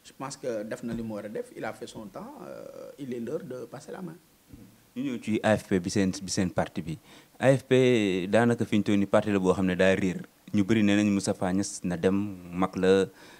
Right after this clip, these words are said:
Speaker 2: ñeneen ñi fa nekk bu yow ak docteur Malick Diop la ñuy dégg. Parti bi daal, mën nañ ne yóbbaale ma la fi gën a ndural fi ñu toll nii.
Speaker 1: Mais du yaa ngi ni jàkkaarloog man di wax man, te man A F P la de souche, def naa fi vingt ans, vingt et un ans,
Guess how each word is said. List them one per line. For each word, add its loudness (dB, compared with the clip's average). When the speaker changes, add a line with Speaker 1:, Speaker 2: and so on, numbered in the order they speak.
Speaker 2:
ñeneen 4
ñi 2
fa 0
nekk 2
bu -6
yow 4
ak -2
docteur 0
Malick -2
Diop 0
la -2
ñuy -2
dégg. 0
Parti 4
bi 0
daal, 4
mën 2
nañ 2
ne -2
yóbbaale 10
ma 2
la 2
fi -8
gën 0
a 2
ndural 2
fi -2
ñu 0
toll -6
nii. -14
Speaker 1:
Mais -8
du -4
yaa 0
ngi -6
ni -8
jàkkaarloog -2
man -6
di -6
wax -6
man, -10
te -14
man -12
A -8
F -14
P -8
la -12
de -12
souche, -12
def -16
naa -8
fi -18
vingt -8
ans, -8
vingt -8
et -6
un -6
ans, -10